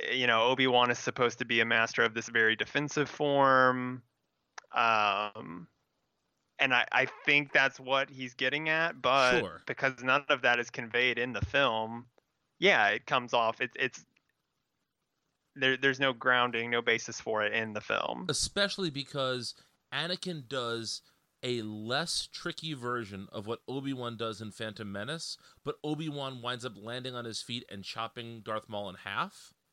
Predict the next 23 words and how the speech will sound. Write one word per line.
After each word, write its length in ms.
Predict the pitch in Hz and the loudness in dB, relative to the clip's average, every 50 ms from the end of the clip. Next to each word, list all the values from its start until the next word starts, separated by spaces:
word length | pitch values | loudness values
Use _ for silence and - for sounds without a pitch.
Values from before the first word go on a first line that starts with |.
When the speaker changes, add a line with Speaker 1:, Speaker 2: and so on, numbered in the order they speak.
| _ _ _ _ _ _ - 147 | _ _ _ _ _ _ -6 -4
Speaker 1:
Mm-hmm. 340 | 135 120 123 120 120 120 123 120 - _ _ - | -4 -2 -2 -2 -2 -4 -6 -8 -14 _ _ -8
Speaker 2:
And 140 | - 135 139 | -6 -4 -2
yet 160 | 139 143 - - - | -2 -4 -4 -6 -6
Anakin 420 | 120 123 131 135 127 - 131 113 - | -6 -6 -4 -4 -6 -8 -10 -10 -8
can't, 220 | - 123 113 - _ _ _ - | -6 -6 -6 -6 _ _ _ -6
Anakin 300 | 120 120 120 123 127 117 | -4 -4 -4 -4 -6 -8
gets 160 | 110 101 - | -8 -8 -8
chopped 300 | - - 117 98 - - | -8 -8 -8 -8 -8 -10
in 60 | 107 101 | -12 -10
the 40 | 95 | -10
middle 320 | 95 95 95 92 92 _ _ _ _ _ - | -10 -10 -12 -14 -16 _ _ _ _ _ -20
<laughs> 220 | 139 - 98 95 | -20 -18 -18 -18
by, 220 | - 110 104 107 127 | -16 -10 -6 -4 -4
Speaker 1:
Mm-hmm. 240 | 110 113 117 110 104 - _ - | -2 -2 -4 -4 -6 -8 _ -14
Speaker 2:
by 120 | 101 98 92 | -14 -12 -12
Obi-Wan. 500 | 67 95 98 98 80 64 64 62 - - _ _ _ _ _ _ _ _ _ _ _ _ _ _ _ _ _ _ _ _ _ - | -12 -14 -14 -14 -16 -16 -18 -20 -20 -20 _ _ _ _ _ _ _ _ _ _ _ _ _ _ _ _ _ _ _ _ _ -8
It 80 | 139 - | -6 -2
just 220 | 165 160 - - | -2 -2 -2 -2
seems 260 | - 156 151 143 117 | -4 -6 -6 -6 -6
like 140 | 131 123 110 | -8 -8 -8
it's 120 | 110 - | -10 -10
a 80 | 120 104 | -10 -10
very, 720 | 98 92 113 113 110 110 110 107 104 104 104 98 98 98 | -8 -6 -2 0 0 0 0 0 -2 -4 -4 -6 -8 -10